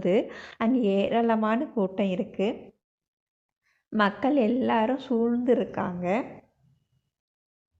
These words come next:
எல்லாரும் கோவில்ல இருக்கிற திருக்குளத்தை சுத்தி வர ஆரம்பிக்கிறாங்க. இவரும் அவங்களோட சேர்ந்து திருக்குளத்தை வலம் வராரு. அப்போது திடீரென்று ஒரு குரல் கேக்குது. என்னன்னு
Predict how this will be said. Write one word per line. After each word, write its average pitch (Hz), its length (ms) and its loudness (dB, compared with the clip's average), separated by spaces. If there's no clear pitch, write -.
எல்லாரும் 226 680 2
கோவில்ல 285 480 4
இருக்கிற 208 180 0
திருக்குளத்தை 240 760 0
சுத்தி 247 400 -2
வர 214 200 4
ஆரம்பிக்கிறாங்க. 190 960 0
இவரும் 247 360 4
அவங்களோட 202 520 4
சேர்ந்து 226 640 2
திருக்குளத்தை 240 540 2
வலம் 202 320 4
வராரு. 196 580 0
அப்போது 220 460 0
திடீரென்று 240 600 4
ஒரு 208 180 2
குரல் 214 280 2
கேக்குது. 190 500 0
என்னன்னு 214 400 2